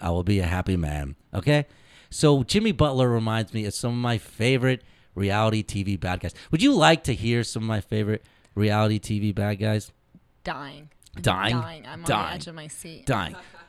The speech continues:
Speaker 1: A lot of people forget about Johnny Fairplay in Survivor. Now, I respect this just in terms of strategy and tactics, or stra-, tactics and strategy. What's the difference? I don't remember the difference. I think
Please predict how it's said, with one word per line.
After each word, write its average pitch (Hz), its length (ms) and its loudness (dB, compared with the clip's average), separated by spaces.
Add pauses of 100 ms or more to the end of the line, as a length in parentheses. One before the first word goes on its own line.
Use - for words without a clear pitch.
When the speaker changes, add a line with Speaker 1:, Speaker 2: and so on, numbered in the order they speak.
(160)
Speaker 1:
A 147 80 2
lot 208 240 6
of 269 80 -2
people 240 320 2
forget 151 520 0
about 127 340 0
Johnny 120 460 0
Fairplay 107 800 -2 (100)
in 95 280 -6
Survivor. 82 800 -6 (200)
Now, 156 200 2
I 180 140 6
respect 214 680 0
this 135 360 0 (320)
just 175 420 0
in 165 140 -4
terms 135 600 -2 (280)
of 101 220 -2
strategy 113 480 0
and 104 80 -4
tactics, 117 540 -4
or 120 40 -4
stra-, - 320 -8
tactics 117 360 -2
and 104 100 -6
strategy. 113 360 -4
What's 156 180 -4
the 196 60 -6
difference? 185 460 -2
I 127 60 2
don't 123 140 2
remember 90 280 -6
the 82 60 -10
difference. - 400 -16 (240)
I - 100 2
think - 280 -2